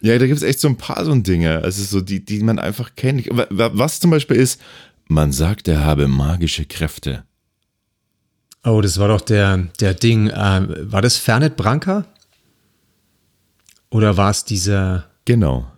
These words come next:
Speaker 2: Ja, doch, oder? Fernet.
Speaker 1: Ja. Fernet Branca. Man sagt, er habe magische Kräfte.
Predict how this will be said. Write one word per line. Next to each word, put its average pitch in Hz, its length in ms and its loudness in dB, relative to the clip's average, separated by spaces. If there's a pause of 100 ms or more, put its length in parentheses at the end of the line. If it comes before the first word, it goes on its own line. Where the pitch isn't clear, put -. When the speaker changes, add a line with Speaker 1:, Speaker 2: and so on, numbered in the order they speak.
(180)
Speaker 2:
Ja, 110 120 2
doch, - 200 0
oder? 120 180 2
Fernet. 87 380 2
Speaker 1:
Ja. - 60 -16 (840)
Fernet 95 680 0
Branca. 65 640 -2 (600)
Man - 320 0
sagt, 76 440 -2
er 64 180 0
habe 57 240 -2
magische 71 640 2
Kräfte. - 580 -6